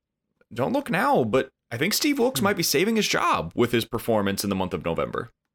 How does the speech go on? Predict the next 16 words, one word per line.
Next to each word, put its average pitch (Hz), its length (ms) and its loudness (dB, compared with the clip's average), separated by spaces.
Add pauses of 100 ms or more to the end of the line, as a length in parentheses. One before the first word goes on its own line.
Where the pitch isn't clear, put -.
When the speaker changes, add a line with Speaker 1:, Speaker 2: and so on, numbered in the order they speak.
(120)
Speaker 2:
Yeah. 104 220 -8 (720)
I, - 100 -10 (100)
I 147 60 0
mean, 143 200 2
we 143 140 2
mentioned 147 340 0
it 143 60 0
on 135 160 2
the 135 40 0
Wednesday 143 380 0
show. 147 340 2
I 120 140 0
was 120 160 -4
like, 107 160 -6
"I'm 131 100 -6
not, 135 180 0